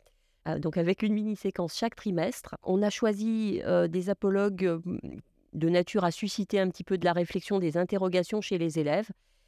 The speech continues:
Et donc, le travail consistait pour chaque mini-séquence à ce que les élèves déjà comprennent l'apologue, soient en mesure de l'interpréter, de se poser des questions à partir de cet apologue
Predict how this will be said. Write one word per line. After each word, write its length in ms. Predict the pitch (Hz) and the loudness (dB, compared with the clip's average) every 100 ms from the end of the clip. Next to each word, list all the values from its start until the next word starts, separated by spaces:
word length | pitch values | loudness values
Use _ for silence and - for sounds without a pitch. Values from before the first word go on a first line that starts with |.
| _ _ - | _ _ -8
Et 120 | 180 | -4
donc, 400 | 170 196 196 - - | 0 0 0 -6 -6
le 760 | 180 175 190 214 208 202 196 190 | -4 -4 0 2 2 2 0 -2
travail 460 | - 202 190 208 208 | -2 -2 0 0 0
consistait 600 | - 190 196 - - 208 | -2 -2 -4 -4 -2 -2
pour 160 | 185 | -2
chaque 200 | - 214 | -4 -2
mini-séquence 760 | 214 208 190 202 - 196 202 - | 0 -2 0 -4 0 -2 -2 -6
à 100 | 165 | -10
ce 100 | - | -6
que 80 | 170 | -4
les 220 | 170 175 | -2 0
élèves 420 | 175 180 170 147 - | 2 2 2 -6 -12
déjà 280 | 135 147 160 | -8 -4 -4
comprennent 420 | - 240 - 220 | -4 -4 0 0
l'apologue, 600 | 190 - 170 160 220 240 - _ _ _ | 0 2 2 4 2 0 -6 _ _ _
soient 240 | - - 185 | -12 0 2
en 80 | 190 | 2
mesure 560 | 190 185 180 196 185 _ _ | 0 -2 0 0 -2 _ _
de 120 | 151 | -2
l'interpréter, 920 | 151 175 208 226 - - 202 - 214 320 _ _ | 2 2 2 0 -4 -4 -2 0 -2 -2 _ _
de 180 | 190 196 | -4 -4
se 80 | - | -2
poser 300 | - 240 233 | 0 0 2
des 120 | 190 | 0
questions 420 | - 180 - 190 | 0 -4 0 0
à 80 | 226 | 0
partir 340 | - 160 196 | -2 -2 -2
de 80 | 180 | -2
cet 240 | 175 170 175 | -4 -4 -4
apologue 500 | 156 160 156 214 | 0 2 4 2